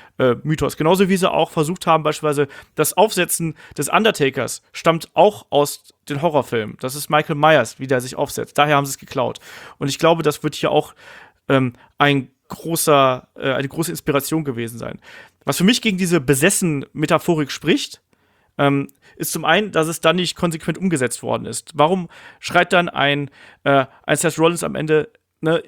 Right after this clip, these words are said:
ähm, äh, „You made me do this“, aber nicht in einem überraschten Ton, sondern in einem überzeugten Ton? Ne?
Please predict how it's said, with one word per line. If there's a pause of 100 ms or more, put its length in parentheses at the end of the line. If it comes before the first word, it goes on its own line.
(100)
ähm,
äh,
„You
made
me
do
this“,
aber
nicht
in
einem
überraschten
Ton, (560)
sondern
in
einem
überzeugten
Ton? (560)
Ne?